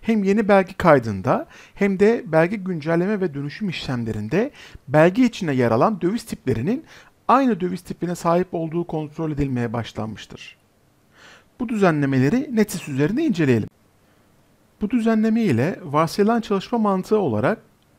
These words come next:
alış satış faturası, alış ve satış irsalesi, ithalat ve ihracat proforma belgelerindeki satırların aynı döviz tipine sahip olması sağlanmıştır. Eğer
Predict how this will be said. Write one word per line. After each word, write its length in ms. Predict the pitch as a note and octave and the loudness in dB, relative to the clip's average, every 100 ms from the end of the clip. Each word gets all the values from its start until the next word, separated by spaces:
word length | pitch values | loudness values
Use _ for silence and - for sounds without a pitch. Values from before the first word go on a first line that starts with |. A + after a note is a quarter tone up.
| _ | _
alış 460 | D#3+ F#3+ - - - | 0 2 -2 -8 -16
satış 340 | - E3+ - | -10 -10 -8
faturası, 600 | - E3 G#2+ F#2+ - G#3+ A#3+ - - _ | -8 -6 -4 -4 -4 -4 -6 -20 -20 _
alış 280 | E3+ G3 - | -4 -2 -6
ve 60 | D#3 | -8
satış 340 | D#3 G3 - | -6 -8 -6
irsalesi, 840 | C#3 A#2+ - G#2 G#2 G#2 - B3 - - _ - | -6 -6 -4 -4 -4 -8 -8 -8 -10 -20 _ -14
ithalat 520 | - G3 G#3 G#3 - | -2 0 0 -2 -2
ve 120 | G#3+ | -2
ihracat 540 | F#3 E3+ F3+ G3+ G#3 - | -2 -2 -2 -4 -6 -4
proforma 480 | F#3 - G#3 F3+ | -4 -4 -4 -2
belgelerindeki 640 | C#3+ C3 A2+ A2+ G#2+ G#2 - | -2 -2 -2 -2 -2 -4 -6
satırların 580 | - G#3 F3+ A2+ F3 - - - - - | -6 -2 0 0 0 -6 -12 -20 -18 -2
aynı 300 | A#3+ A3 D3+ | 0 0 0
döviz 220 | C#3 C3 | -4 -6
tipine 360 | C3 - G3 A#3+ | -10 -6 -4 -2
sahip 360 | G#3 G3+ G3+ | 4 4 4
olması 320 | D#3+ A#2+ - | 0 -2 -6
sağlanmıştır. 800 | A#2 A2 G#2 G2 F#2+ - - - _ _ _ - - - - _ | 0 2 2 0 -4 -12 -16 -18 _ _ _ -20 -20 -20 -20 _
Eğer 260 | E3+ G3+ | 0 0